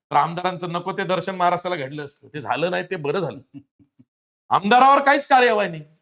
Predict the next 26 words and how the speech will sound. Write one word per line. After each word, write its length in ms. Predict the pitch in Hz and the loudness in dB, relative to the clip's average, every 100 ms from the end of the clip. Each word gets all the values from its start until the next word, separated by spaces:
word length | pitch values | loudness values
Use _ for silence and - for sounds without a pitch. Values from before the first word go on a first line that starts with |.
| - | -4
ना 100 | 175 | -2
निलंबनाची 560 | 196 220 233 240 240 226 | 0 -2 0 0 0 2
कारवाई 400 | 220 226 226 214 | 2 4 2 0
आहे, 220 | 208 202 _ _ _ _ - | -2 -6 _ _ _ _ -4
ना 240 | 170 196 190 | 2 4 2
त्यांच्यावर 420 | 180 180 190 165 | -4 -2 -2 -2
गुन्हा 200 | 196 247 | 0 4
दाखल 320 | 240 226 220 | 4 2 -4
झालेला 320 | 208 202 202 | -4 -4 -2
आहे. 160 | 190 185 - | -2 -4 -4
अरे, 100 | 254 254 | -4 0
तक्रार 340 | 262 277 285 277 | -2 2 2 2
सुद्धा 240 | - 285 | 0 2
दाखल 280 | 269 - 254 | 2 2 -2
नाही 140 | 254 | -2
या 60 | 240 | -4
पोलीस 220 | 233 220 | -6 -10
स्टेशनमध्ये. 540 | 220 202 208 196 180 185 _ _ _ _ _ 147 | -12 -14 -14 -14 -14 -16 _ _ _ _ _ -8
म्हणजे 180 | 165 | 0
याचा 320 | 202 - 214 208 | 0 4 4 4
अर्थ, 200 | - 160 165 196 | 2 -10 -8 -8
ज्यानं 360 | 147 143 185 160 | -4 -4 -4 -4
मार 240 | 139 208 - | 0 -2 -2
खाल्ला 440 | 127 117 110 127 | -12 -6 -4 -4
त्या 160 | - 131 | -6 -8
बिचाराला 460 | 123 165 170 190 | -8 -6 -4 -4